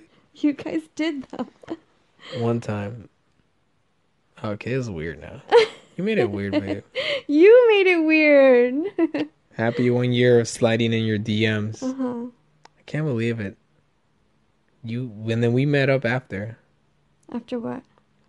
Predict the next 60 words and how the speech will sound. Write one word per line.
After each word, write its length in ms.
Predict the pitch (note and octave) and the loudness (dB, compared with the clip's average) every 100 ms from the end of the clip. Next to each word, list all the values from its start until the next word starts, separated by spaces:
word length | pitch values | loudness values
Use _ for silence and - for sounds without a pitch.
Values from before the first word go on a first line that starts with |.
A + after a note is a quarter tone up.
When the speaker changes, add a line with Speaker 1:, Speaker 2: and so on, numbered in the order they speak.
| - | -4
Speaker 2:
Remember, 180 | C#3+ E3 | 0 2
I 60 | |
was 120 | D3+ | 2
trying 140 | E3+ D#3 | 2 2
to 160 | C#3 | 2
have 240 | B2 B2+ B2+ | 2 0 0
you 220 | C3+ C3 | 0 -2
to 160 | - A2 | -4 -6
come 260 | - A#2 | -4 -6
to 140 | - A#2+ | -6 -6
my 160 | G#2+ | -6
hotel 380 | G#2 G2+ - G#2+ | -4 -6 -6 -8
room? 220 | G#2+ B2+ - _ | -8 -10 -16 _
Speaker 1:
Oh, 240 | C#4 C#4 C4+ | 2 4 6
yeah, 240 | B3 A3 | 4 2
I 160 | A3+ A#3 | -2 -4
know. 520 | A#3 A3+ A3 A#3+ A3+ A#3+ | -4 -6 -10 -12 -14 -12
I 60 | B3 | -12
was 160 | A#3 A#3+ | -10 -10
like, 120 | A3+ | -8
"No." 400 | A3+ G#3+ G#3+ G#3 - | -6 -6 -8 -10 -8
Speaker 2:
What 260 | B2+ A#2+ | 0 0
happened? 420 | A2+ B2 - A#2 - _ _ _ _ _ _ _ | 0 -4 -8 -14 -14 _ _ _ _ _ _ _
Speaker 1:
You 140 | C#4+ D4 | -4 -4
tried 180 | E4+ F4 | -2 -4
to 80 | E4 | -4
get 200 | D#4 D#4 | -2 0
me 100 | D#4 | 0
to 40 | |
go 480 | C#4 B3 C4 C#4 C4+ - - | 0 -2 0 0 -2 -6 -8
to 220 | D4 B3 | -2 -2
Victorville 600 | A3 C4+ - C4 A3+ A3+ | -2 -4 -2 0 0 0
with 180 | A3+ A3+ | -2 -4
you. 160 | A#3 A#3 | -4 -2
You're 100 | B3+ | -2
like, 60 | C#4 | -2
"Oh, 160 | D#4+ E4+ | 0 2
I 40 | E4 | 0
should 220 | - F4+ | 0 -2
have 0 | |
told 240 | F4+ E4+ | 0 2
you 120 | E4+ | 2
to 60 | D#4+ | 0
come." 300 | - D4 C#4+ | -2 0 2
And 20 | |
I 40 | C4 | 0
was 100 | B3+ | -2
like, 140 | B3 | -4
"No." 400 | G#3+ A3 G#3+ G#3+ | -2 -4 -4 -4
Speaker 2:
But 160 | E3 B2 | 2 2
what 280 | A#2 B2 B2+ | 4 2 2
was 240 | B2+ B2 | 2 0
the 80 | - | -4
s-, 180 | - B2 | -8 -6
why 260 | A2+ A2 | -2 0
was 200 | A2+ A#2 | 0 0
I 60 | A2 | -2
going 200 | A2 G#2 | -2 -4
to 80 | G2+ | -4
Victorville? 580 | A2+ - G2+ F#2+ F#2+ | -4 -4 -10 -8 -12